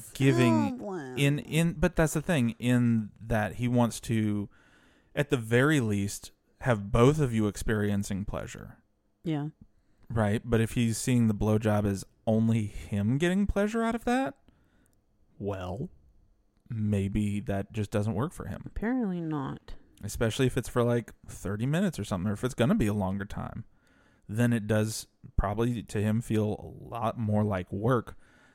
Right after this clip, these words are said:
Speaker 1: than an actual pleasurable act.
Speaker 2: Yeah.
Speaker 1: Because I've met him, he doesn't seem like a selfish person.
Speaker 2: No.
Speaker 1: So
Speaker 2: He's
Speaker 1: if he
Speaker 2: not.
Speaker 1: is only receiving,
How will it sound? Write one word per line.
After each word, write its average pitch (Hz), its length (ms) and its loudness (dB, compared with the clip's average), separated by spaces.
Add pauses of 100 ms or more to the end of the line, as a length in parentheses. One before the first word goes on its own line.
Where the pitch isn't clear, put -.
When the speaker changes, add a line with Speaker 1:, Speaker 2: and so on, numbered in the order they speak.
(140)
Speaker 1:
than 110 180 2
an 107 120 0
actual 110 420 0
pleasurable 104 680 -2
act. 101 260 -6
Speaker 2:
Yeah. 156 460 4 (540)
Speaker 1:
Because 160 340 -2 (200)
I've 113 180 0
met 170 180 2
him, 113 140 0
he 107 100 0
doesn't 120 300 0
seem 120 220 0
like 107 160 0
a 101 40 -6
selfish 98 420 -4
person. 104 440 -4 (220)
Speaker 2:
No. 175 180 2 (320)
Speaker 1:
So 107 340 2
Speaker 2:
He's 110 420 -2
Speaker 1:
if 208 100 -6
he 123 140 0
Speaker 2:
not. 135 80 6
Speaker 1:
is 107 140 -2 (300)
only 131 520 4
receiving, 151 800 0